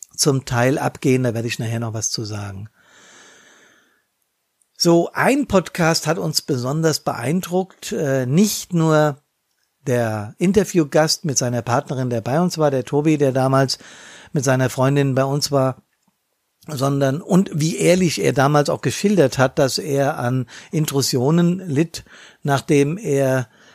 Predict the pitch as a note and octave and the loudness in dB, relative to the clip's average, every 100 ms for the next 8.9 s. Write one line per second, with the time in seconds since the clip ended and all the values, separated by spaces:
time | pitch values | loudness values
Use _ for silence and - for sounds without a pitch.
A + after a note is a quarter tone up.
0 | _ C#3+ B2 - C3 C3+ C#3 C#3 D3 B2+ | _ -4 -2 0 -2 0 0 0 0 0
1 | B2+ C#3+ D#3+ C#3+ B2+ B2+ - B2+ B2 A#2+ | 0 -2 -4 -4 -4 -4 -4 -2 -2 -4
2 | C#3 A#2 C#3 D3 B2 C#3 C#3+ B2 C3+ - | -8 -2 2 2 0 -2 -2 -2 -2 -2
3 | C#3 C#3 C#3 B2 B2+ B2 A2+ B2 A#2+ B2+ | -2 -2 -4 -4 -2 -2 -2 0 2 4
4 | B2+ - C#3+ - C#3 - B2+ C3+ B2 A2+ | 2 4 2 2 -2 -2 0 0 -2 -2
5 | A#2+ A#2 C3+ F3+ C3 A#2+ B2 B2 A#2 B2 | -2 -2 2 4 4 2 0 0 -2 -2
6 | C3 C#3 D3+ - - - - - - - | 0 0 0 -6 -20 -20 -20 -20 -20 -20
7 | - E3 D3+ D3+ D3 C3+ D3+ C3 C#3+ C3+ | -10 0 0 2 0 0 -2 -2 -2 -2
8 | B2+ B2 A#2+ D3+ F3+ B2+ C#3 D3 | -2 -2 -2 -2 -2 -2 -2 -2